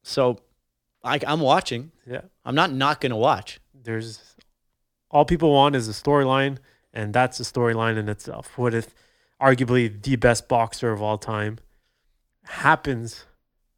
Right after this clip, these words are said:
Speaker 2: to be on the wrong day and gets clipped and loses his perfect record? He's forty-nine and oh.
Speaker 1: Against, as they call it, a YouTuber.
Speaker 2: YouTuber who's
Speaker 1: Apparently, like, they, <laughs> they say, like, YouTubers, like,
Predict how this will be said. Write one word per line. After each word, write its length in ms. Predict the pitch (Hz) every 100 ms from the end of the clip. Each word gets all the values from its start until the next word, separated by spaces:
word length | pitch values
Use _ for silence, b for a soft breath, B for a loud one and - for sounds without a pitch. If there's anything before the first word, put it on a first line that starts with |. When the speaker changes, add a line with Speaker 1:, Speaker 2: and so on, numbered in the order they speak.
| _
Speaker 2:
to 100 | 117
be 180 | 110 113
on 140 | 107
the 80 | 104
wrong 240 | 117 131 120
day 240 | 113 110
and 80 | 104
gets 200 | 107 -
clipped 500 | - - 143 - - _ _ _ _ _ _
and 260 | 110 104 101 107
loses 420 | 123 120 120 110
his 140 | 113 -
perfect 600 | - 131 127 - 120 113
record? 540 | 104 107 135 143 151 _ _ -
He's 140 | 113
forty-nine 640 | - 131 127 120 117 113
and 160 | 107 104
oh. 220 | 107 147 - _ _ _ _ _ -
Speaker 1:
Against, 480 | 113 143 143 - - _ _ _ 113
as 180 | 123 117
they 100 | 127
call 280 | - 127 117
it, 100 | - _ _ 175
a 40 | 127
YouTuber. 640 | 123 120 110 107 98 101 - 170
Speaker 2:
YouTuber 520 | 131 120 - 123 123 139
who's 80 | 139
Speaker 1:
Apparently, 420 | 131 165 226 240
like, 240 | 196 143
they, 140 | 131 147
<laughs> 280 | 127 117 139
they 60 |
say, 160 | 127 170
like, 160 | 175 120
YouTubers, 520 | 131 - 139 127 107
like, 200 | 120